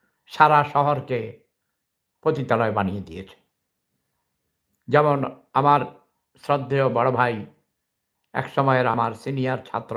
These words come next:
নেতা, ইস্ট পাকিস্তান স্টুডেন্ট ইউনিয়ন করতাম আমরা।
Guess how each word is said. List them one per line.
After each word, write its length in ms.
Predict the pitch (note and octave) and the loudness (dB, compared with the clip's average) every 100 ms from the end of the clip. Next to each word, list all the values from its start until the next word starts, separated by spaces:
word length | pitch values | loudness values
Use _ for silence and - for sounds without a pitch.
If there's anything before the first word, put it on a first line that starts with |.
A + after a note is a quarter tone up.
| A2 | -8
নেতা, 220 | G2+ G#2 A2+ - _ _ _ _ _ _ _ - | -8 -8 -10 -14 _ _ _ _ _ _ _ -10
ইস্ট 180 | C#3 C#3 - | -8 -6 -4
পাকিস্তান 400 | A#2+ A#2 - A#2+ A#2 | -4 -6 -6 -6 -6
স্টুডেন্ট 420 | - B2+ A#2+ A2+ A2 A2+ | -10 -8 -6 -6 -6 -10
ইউনিয়ন 300 | A2 A2 A2 | -8 -8 -10
করতাম 280 | - - E2+ F2 | -12 -10 -8 -8
আমরা। 200 | G#2+ F2 | -8 -8